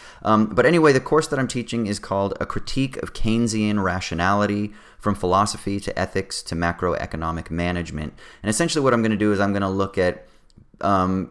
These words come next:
Keynes from a philosophical perspective, and that to understand Keynes, you have to understand how his philosophy of time is inseparable from his ethical philosophy,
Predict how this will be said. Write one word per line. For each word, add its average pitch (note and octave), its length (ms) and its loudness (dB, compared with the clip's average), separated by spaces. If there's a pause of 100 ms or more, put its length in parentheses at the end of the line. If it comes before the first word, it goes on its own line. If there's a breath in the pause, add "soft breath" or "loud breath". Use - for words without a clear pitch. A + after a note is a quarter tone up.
(160)
Keynes A#2+ 560 2
from A#2 100 -2
a G#2+ 60 2
philosophical F2 560 0
perspective, - 680 -14
and G2+ 160 2
that - 380 0
to G#2+ 120 4
understand G#2 460 2
Keynes, F#2 420 -2
you F#2 60 -2
have F2+ 140 -2
to - 100 -6
understand E2+ 500 -2
how E2+ 200 0
his E2 280 -4
philosophy D#2+ 560 -4
of C#2+ 100 -8
time C3+ 520 -4 (280 loud breath)
is F#2+ 120 -2
inseparable F#2+ 640 0
from F#2 260 -4
his F2 260 -6
ethical G2+ 320 -2
philosophy, F2+ 720 -4